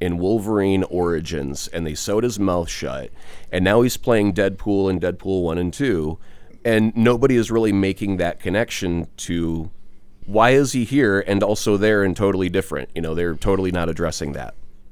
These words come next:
And so, in the first Deadpool, they do take a crack or two at the other version of Deadpool from Origins. So in this one, in the end credit scenes,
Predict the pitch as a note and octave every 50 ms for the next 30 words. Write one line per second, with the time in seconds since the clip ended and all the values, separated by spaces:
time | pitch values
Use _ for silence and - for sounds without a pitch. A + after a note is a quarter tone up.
0 | - - - - - - - - - F#2+ F#2+ F#2 - - - - A#2 F#2 G#2+ A2+
1 | - - - - - - - - - C3 C#3 C3+ C3+ - D#3+ D#3 D3+ - - C#3
2 | B2 A2+ G#2 - C3 B2 A#2+ A#2+ A2 A2+ G#2+ G#2 G2+ F#2+ F#2+ G2 - - - -
3 | A2 G2 B2 B2 B2+ B2 B2 A#2+ - - - A#2+ A2 - F2 - - - - -
4 | G2+ G#2 G#2 G#2 - - - - - - G2+ F#2 F2 - - A#2+ A2 G2 F2 E2
5 | D#2 E2 - - - - - - - - F#2 F#2+ F2+ F2 - - F2+ F2+ F#2+ -
6 | D#2+ F2+ F2+ F#2+ F#2+ G2 G2 G2 F#2+ F2+ G2+ G#2 G#2 F#2+ G#2 G#2 G2+ F#2+ F2+ G2+
7 | G2 G2 G2 - - A#2 A2+ A2+ A#2 A2+ - - _ - - F#2+ F2 F2+ D#2+ F2+
8 | F#2 G2 G2+ G2 A2+ A#2 B2 B2 B2+ - - - - - - - - - - -
9 | - - G#2+ F#2+ F#2 - F#2+ G2+ G2+ G2+ G2 - - - - A#2 G2+ F#2 F#2 F2
10 | D2+ G2 G2 F#2+ F#2+ - A2 A2 A#2 A2 - - A2 F#2+ F2+ - - - - F#2+
11 | F2+ F2 E2+ E2+ E2 - -